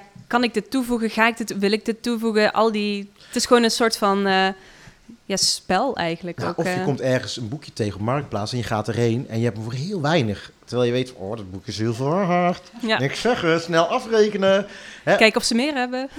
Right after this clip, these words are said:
Speaker 2: Ja, inderdaad. Maar je hebt ook wel eens, ik heb ook wel eens het deksel op mijn neus gehad dat ik een boek had gekocht dat er gewoon katernen uit waren. En da-, zo leer je wel, hè, in het
Speaker 1: Mm.
Speaker 2: verleden, hè. Dus,
Speaker 1: Ja.
Speaker 2: eh, ik, eh, ja,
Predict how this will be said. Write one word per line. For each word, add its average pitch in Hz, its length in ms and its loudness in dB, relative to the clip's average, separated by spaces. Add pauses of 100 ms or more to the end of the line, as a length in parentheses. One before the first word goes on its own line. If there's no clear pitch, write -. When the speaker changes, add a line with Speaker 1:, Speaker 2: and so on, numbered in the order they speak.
Speaker 2:
Ja, 131 220 -2
inderdaad. 131 420 0
Maar 196 380 4
je 185 120 4
hebt 175 260 2
ook 208 140 4
wel 202 80 0
eens, 180 140 -2
ik 160 60 -8
heb 165 140 -6
ook 185 60 -4
wel 175 100 -4
eens 143 80 -8
het 120 100 -12
deksel 156 240 -2
op 143 80 -4
mijn 135 120 0
neus 165 180 2
gehad 185 160 -2
dat 160 100 -4
ik 143 80 -4
een 127 100 0
boek 147 140 -4
had 175 140 -6
gekocht - 360 -4
dat 156 120 -4
er 151 60 -4
gewoon 151 260 -2
katernen 143 460 0
uit 135 240 2
waren. 98 440 -4
En 120 220 2 (420)
da-, 139 240 8
zo 196 180 10
leer 196 280 10
je 190 100 6
wel, 147 300 10
hè, 175 140 8
in 160 120 2
het 160 100 6
Speaker 1:
Mm. 311 60 0
Speaker 2:
verleden, 117 400 4
hè. 156 100 4
Dus, 165 220 2
Speaker 1:
Ja. 143 320 4
Speaker 2:
eh, 143 100 4
ik, 143 160 -2
eh, 143 380 2 (520)
ja, 117 200 4